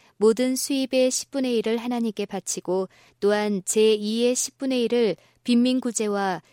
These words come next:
그 밖의 자선적인 용도에 쓰도록 하므로 사람들은 만물이 하나님의 소유라는 진리와 사람은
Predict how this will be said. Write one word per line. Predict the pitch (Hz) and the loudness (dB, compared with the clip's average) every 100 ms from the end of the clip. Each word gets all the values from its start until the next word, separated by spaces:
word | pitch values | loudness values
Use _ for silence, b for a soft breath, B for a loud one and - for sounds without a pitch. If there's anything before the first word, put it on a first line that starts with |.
| b | b
그 | - 247 | 0 2
밖의 | 240 - 262 | 2 0 -2
자선적인 | 254 - 196 254 254 254 247 247 | -2 -6 -4 -2 0 -2 -2 -2
용도에 | 196 202 202 220 | 0 0 0 0
쓰도록 | 233 185 196 202 - | -2 -6 -6 -6 -6
하므로 | 226 190 180 160 b b b - | -8 -4 -4 -4 b b b -10
사람들은 | - 233 226 214 226 240 165 b b b | -6 -2 -2 -2 -2 -2 -4 b b b
만물이 | 196 202 220 233 | -2 0 0 -2
하나님의 | 262 294 294 285 269 269 | -4 -4 -2 0 0 -2
소유라는 | 269 294 285 277 233 240 233 | -2 -4 -2 -2 -2 -2 -2
진리와 | 220 202 196 180 156 165 b b b | -2 -2 -2 -4 -8 -10 b b b
사람은 | - 262 240 226 262 190 | -10 -4 -2 0 -2 -4